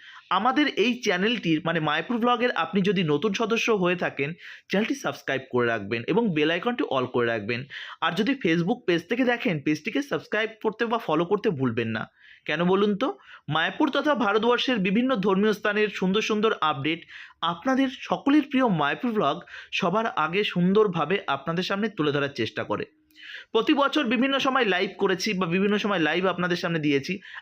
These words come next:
আপনারা জানেন যে এখন লাইভ এক মাসের বেশি থাকে না, তার জন্য আপনাদের জন্য সুন্দর সুন্দর ক্লিপস, শর্ট শর্ট ক্লিপস, সারাদিনের গুরুত্বপূর্ণ মুহূর্তগুলো আপনাদের সামনে আমি তুলে ধরার চেষ্টা করছি, যাতে হাই রেজুলেশন সুন্দর কোয়ালিটিপূর্ণ ভিডিও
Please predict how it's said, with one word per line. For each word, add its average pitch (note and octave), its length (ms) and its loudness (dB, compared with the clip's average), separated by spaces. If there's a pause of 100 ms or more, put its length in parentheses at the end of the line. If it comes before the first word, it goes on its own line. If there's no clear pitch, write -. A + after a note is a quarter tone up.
আপনারা F#3 280 0
জানেন D#3+ 360 0 (440)
যে D3+ 460 0 (180)
এখন A3+ 300 0
লাইভ G3+ 400 0
এক E3 180 -2
মাসের G3+ 300 0
বেশি F3+ 240 -2
থাকে D3+ 280 -6
না, E3 100 -2
তার F3 260 -2
জন্য A3 220 2
আপনাদের F#3+ 480 0
জন্য F#3 320 0 (220)
সুন্দর A#3+ 260 0
সুন্দর B3+ 280 0 (100)
ক্লিপস, G3+ 380 -4 (160)
শর্ট G3 240 -2
শর্ট G#3+ 260 -2
ক্লিপস, F#3 340 -2
সারাদিনের G3 440 0
গুরুত্বপূর্ণ F#3+ 580 0
মুহূর্তগুলো F#3 680 2 (340)
আপনাদের F#3 380 0
সামনে E3+ 360 -2 (220)
আমি G#3 160 -2
তুলে A#3 180 0
ধরার A#3 260 0
চেষ্টা G3 260 -2
করছি, G3 400 -2 (260)
যাতে F3 240 0
হাই F3+ 340 -2
রেজুলেশন G#3 520 2
সুন্দর G3+ 360 2
কোয়ালিটিপূর্ণ G3 720 0
ভিডিও E3 380 0